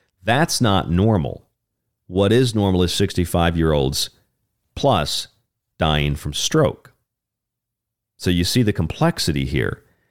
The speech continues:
It's all a big game. That, and I don't mean that symbolically. I mean, literally, they're just playing a game. This is like, this, this is like playing a game of Saul.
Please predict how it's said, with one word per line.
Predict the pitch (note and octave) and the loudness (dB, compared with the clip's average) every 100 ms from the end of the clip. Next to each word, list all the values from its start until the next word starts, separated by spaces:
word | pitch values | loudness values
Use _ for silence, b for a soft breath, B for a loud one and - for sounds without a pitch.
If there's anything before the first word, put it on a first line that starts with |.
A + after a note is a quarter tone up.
| _ - | _ -6
It's | E2 - | -4 -4
all | F2+ G2 G2 F#2 | 0 2 2 2
a | F2 | -2
big | E2 D2+ C#2 D2+ F2 | -2 -2 -2 -8 -4
game. | F#2+ G2 A#1 E2+ F2+ _ _ _ _ _ _ - | 0 0 -2 -10 -20 _ _ _ _ _ _ -4
That, | F2+ - | -4 0
and | E2+ F2 | 0 2
I | |
don't | C3 G2+ | 2 2
mean | G2 C3 A2 | 2 4 4
that | E2+ D2+ - _ _ _ _ _ _ _ _ - | 2 0 -4 _ _ _ _ _ _ _ _ -10
symbolically. | - G2+ E2 G2 A2 F2+ - B1 | -2 0 2 4 2 0 -4 -2
I | F2 | 2
mean, | F2 E2+ | 2 2
literally, | E2+ A#2 A#2 F2+ E2 | 4 4 2 2 0
they're | D#2+ E2 | 0 0
just | D#2+ - - | 0 -4 -6
playing | - G#2 F#2+ F2+ E2+ - | -2 2 4 4 2 0
a | E2+ | -2
game. | D#2 F2 G2+ C#2 D#2+ - _ _ - | 0 0 0 -2 -8 -20 _ _ -8
This | F2 | -2
is | F#2+ F2 | 0 2
like, | F#2 E2+ - _ _ _ _ _ _ _ _ _ _ - | 2 0 -2 _ _ _ _ _ _ _ _ _ _ -2
this, | F#2+ | 0
this | G2+ - G#2+ A#2+ | 0 2 0 2
is | G2+ | 2
like | F#2 - | 0 -2
playing | G#2+ G2+ | 0 0
a | F#2 | 2
game | F#2 | 0
of | D2 | 0
Saul. | - - G#2+ F#2+ G1+ - | -2 0 2 0 -2 -10